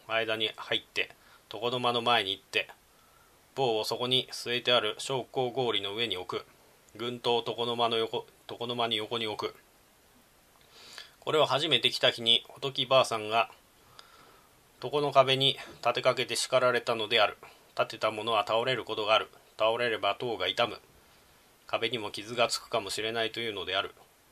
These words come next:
床の間の前には、子供が手習いに使うような机が据えてある。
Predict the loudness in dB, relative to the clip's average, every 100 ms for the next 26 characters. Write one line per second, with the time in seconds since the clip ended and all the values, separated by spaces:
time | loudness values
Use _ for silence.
0 | _ _ _ _ _ _ _ _ _ -6
1 | -2 2 6 8 8 8 8 8 6 4
2 | 4 2 -6 -16 -8 -6 -2 4 4 4
3 | 2 2 4 4 2 -2 0 2 2 -2
4 | -4 -4 -2 -2 0 -2 0 0 0 -2